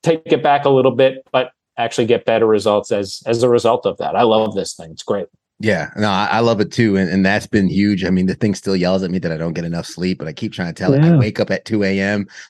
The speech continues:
Speaker 2: like, there's not much I can <laughs> do. But you're, you're so right, and I tell my wife, like, this is, this is speedometer for my life, and, and the best thing is when we
Speaker 1: Mm-hmm.
Speaker 2: talk about busy men and they're looking for the hacks. You know, we might not all have the, the financial ability to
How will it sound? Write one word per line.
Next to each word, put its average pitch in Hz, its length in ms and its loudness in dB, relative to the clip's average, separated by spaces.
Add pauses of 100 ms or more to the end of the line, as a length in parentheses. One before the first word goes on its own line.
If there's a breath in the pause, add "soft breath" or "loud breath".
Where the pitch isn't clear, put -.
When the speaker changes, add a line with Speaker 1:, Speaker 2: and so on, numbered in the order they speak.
Speaker 2:
like, 76 80 -16
there's 85 180 -10
not 107 100 -6
much 110 120 -8
I 110 100 0
can - 140 -4
<laughs> - 0 -
do. 180 800 2 (240 loud breath)
But 123 120 0
you're, 127 160 2
you're 120 180 -6
so 143 240 0
right, 117 260 2
and 101 80 0
I 98 80 2
tell 120 240 2
my 101 120 0
wife, 107 280 2
like, 92 160 -4
this 101 180 -4
is, 101 140 -2 (300 loud breath)
this - 160 0
is 127 60 -2
speedometer 110 540 2
for - 140 -6
my 90 140 0
life, 87 340 0
and, 87 260 -2
and 92 220 2
the 87 60 0
best 110 340 0
thing 104 160 2
is 95 140 2
when 90 120 0
we 90 60 0
Speaker 1:
Mm-hmm. - 60 -8
Speaker 2:
talk 101 200 -2
about 90 300 -2
busy 87 320 -2
men 90 240 0
and 78 100 -6
they're 80 120 -4
looking 95 260 -2
for - 80 -6
the 82 120 0
hacks. 85 440 -6 (320 loud breath)
You 95 80 2
know, 90 240 2
we 120 140 4
might 127 180 2
not 113 160 0
all 113 180 4
have 104 320 0
the, 98 280 0
the 98 120 -2
financial 98 680 0
ability 95 440 2
to 87 180 -2